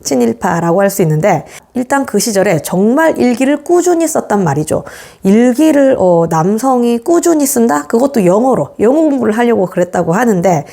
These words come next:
그래서, 어, 그 일기를 보면은 정말 개인적이고 사적인, 어, 내용들이 많이 들어있어서 그 당시의, 어, 사람들의 생각을 알 수 있고, 그리고 물론 친일파이기 때문에 걸러들어야 할 내용도 있지만 그만큼 좀 소중한, 귀중한 사료가 되어서,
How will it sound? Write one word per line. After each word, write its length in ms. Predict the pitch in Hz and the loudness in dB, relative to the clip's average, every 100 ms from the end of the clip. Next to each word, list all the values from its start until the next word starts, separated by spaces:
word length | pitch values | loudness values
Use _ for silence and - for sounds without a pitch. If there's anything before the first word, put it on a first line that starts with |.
| - - - - | -18 -20 -20 -6
그래서, 480 | - 320 277 247 233 | -2 0 2 2 2
어, 320 | - 180 175 | 2 2 0
그 280 | - 233 240 | 0 0 2
일기를 580 | 233 185 185 185 190 202 | 0 0 0 0 0 0
보면은 340 | 185 185 240 | 0 0 0
정말 280 | 233 165 160 | -2 -2 -4
개인적이고 760 | - 226 247 233 165 143 160 - | 0 0 0 0 -2 -2 -4 -6
사적인, 640 | - 311 302 269 226 214 - | -6 -4 -2 0 0 0 0
어, 160 | 165 | -2
내용들이 420 | 160 175 185 185 208 | 2 2 2 0 0
많이 300 | 156 156 170 | 0 0 0
들어있어서 600 | 180 160 170 160 185 - - - - | 0 0 0 0 -2 -4 -12 -20 -12
그 160 | - 165 | -4 -2
당시의, 640 | 202 277 277 247 226 220 | 0 -2 -2 0 2 2
어, 120 | 160 156 | 0 -2
사람들의 440 | 247 262 226 220 | -2 -2 0 -2
생각을 500 | 302 311 294 277 285 | -2 -2 0 2 0
알 100 | 160 | 0
수 140 | 156 175 | -2 -2
있고, 400 | 147 - 160 - - - | -2 0 0 -2 -10 -8
그리고 200 | - 302 226 | -2 2 2
물론 240 | 240 262 | 2 0
친일파이기 600 | 370 359 349 330 294 285 | 0 0 0 0 0 0
때문에 240 | 240 226 226 | 0 0 0
걸러들어야 920 | 180 185 240 294 294 269 254 247 247 | 2 2 4 2 0 0 0 0 -2
할 220 | 262 247 | -2 -2
내용도 400 | 170 175 190 214 | -2 -2 -2 -4
있지만 420 | 156 - 175 151 - - - | -6 -6 -4 -4 -8 -18 -4
그만큼 540 | 220 208 196 254 302 | 0 0 0 -2 -2
좀 220 | 208 165 | -2 -2
소중한, 500 | 156 330 320 240 139 - | -2 -2 0 -2 -4 -6
귀중한 420 | - 202 226 214 | -6 -2 2 2
사료가 320 | 208 277 254 | 2 2 2
되어서, 380 | 240 165 165 294 | 0 0 0 -2